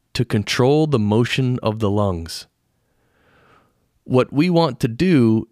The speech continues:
is to feel the finer motions that are going on in the body.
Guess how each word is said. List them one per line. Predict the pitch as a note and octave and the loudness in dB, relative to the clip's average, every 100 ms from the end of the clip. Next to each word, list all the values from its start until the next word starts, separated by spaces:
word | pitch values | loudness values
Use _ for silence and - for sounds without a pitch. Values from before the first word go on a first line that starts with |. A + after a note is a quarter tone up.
| - | -4
is | A#2 - | -2 0
to | G#2+ | -4
feel | - C3+ D3 D#3 D3 | -4 0 2 2 2
the | G#2+ | -2
finer | - A#2+ D#3 D#3+ | 0 0 2 2
motions | D3+ C3+ C3+ - G2 F#2+ - - | 2 2 2 0 -2 -2 -6 -4
that | G#2+ G2+ | -2 0
are | G2+ | 0
going | G#2+ G#2 G2+ | 0 0 0
on | A#2 D3 A2 F#2+ | 0 0 0 -2
in | G2 G2+ | -4 -4
the | |
body. | G2+ A2 G#2 - _ | -2 -2 -4 -10 _